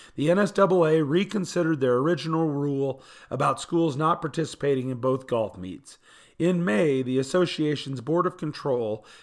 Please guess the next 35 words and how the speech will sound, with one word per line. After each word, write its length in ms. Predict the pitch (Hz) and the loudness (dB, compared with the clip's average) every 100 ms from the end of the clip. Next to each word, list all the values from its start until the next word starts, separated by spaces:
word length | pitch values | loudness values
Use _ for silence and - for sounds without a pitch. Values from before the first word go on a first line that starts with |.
| - | -10
decreed 540 | 147 139 - 196 156 120 | -6 -4 -2 2 0 0
that 140 | 123 | -2
golf-playing 720 | 143 156 175 - 170 185 170 | 2 2 0 0 2 4 2
schools 500 | 151 - 170 127 110 | -4 -4 -2 -2 -2
must 280 | 151 160 - | -4 -4 -6
choose 320 | - 220 196 | -4 -4 -4
the 100 | 151 | -6
grass 560 | 135 175 190 202 - - | 2 4 4 2 -2 -8
or 180 | 190 185 | -2 0
the 80 | 160 | 0
sand, 560 | - 165 123 92 92 - - - - | -4 -6 -6 -8 -14 -20 -20 -20 -8
bringing 320 | - 190 202 175 | -2 0 0 2
on 260 | 165 170 | 2 2
a 60 | 147 | 0
new 240 | 156 190 | 0 0
era, 400 | 151 147 139 135 - - - _ - | 2 2 0 -2 -10 -20 -20 _ -8
uh, 640 | 139 131 120 110 101 92 85 _ _ - - _ _ _ | -4 -2 -4 -4 -6 -8 -10 _ _ -20 -20 _ _ _
of 140 | 156 143 | -2 -2
the 80 | 131 | -4
Sand 420 | - 156 160 156 | -4 -2 -2 -4
Greens 340 | 139 143 139 | -4 -4 -4
event. 460 | 127 117 104 87 - _ _ _ _ _ - | -6 -8 -10 -12 -20 _ _ _ _ _ -6
The 160 | 143 | -2
N 140 | 180 202 | 2 2
S 160 | 180 | 0
double 400 | - 175 160 160 | 2 2 2 0
A 220 | 156 143 | 0 0
commissioner 640 | 139 147 196 240 - 143 123 | -4 -4 -2 -2 -4 -4 -4
of 140 | 113 | -6
the 160 | 107 98 | -8 -8
era, 300 | 98 85 95 | -6 -6 -8
C 300 | - - 185 | -10 -6 -4
C 260 | 160 - 135 | -4 -4 -4
Tommy 340 | 131 143 127 | -2 -2 -2
Thompson, 520 | 110 165 175 - 101 | -2 2 2 0 -12